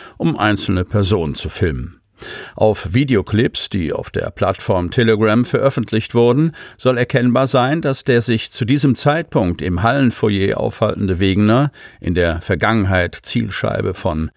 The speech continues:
Verbalattacken aus dem Querdenkerlager, durch die Scheibe hindurch eine bestimmte Geste macht.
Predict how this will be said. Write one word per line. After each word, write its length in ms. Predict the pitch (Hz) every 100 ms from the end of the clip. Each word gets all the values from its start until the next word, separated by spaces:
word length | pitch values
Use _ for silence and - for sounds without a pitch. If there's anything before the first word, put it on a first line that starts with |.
| _
Verbalattacken 1000 | 85 76 98 110 104 104 - 107 - 117
aus 240 | 95 98 -
dem 280 | 101 78 -
Querdenkerlager, 1120 | - 113 101 87 87 95 92 92 107 151 160 - - - -
durch 160 | 147 139
die 160 | 143
Scheibe 380 | - 135 127 139
hindurch 560 | 151 147 147 147 - 135
eine 400 | 135 131 127 123
bestimmte 560 | 135 - 156 151 - 127
Geste 560 | 123 117 117 - 82
macht. 640 | 67 - - - - -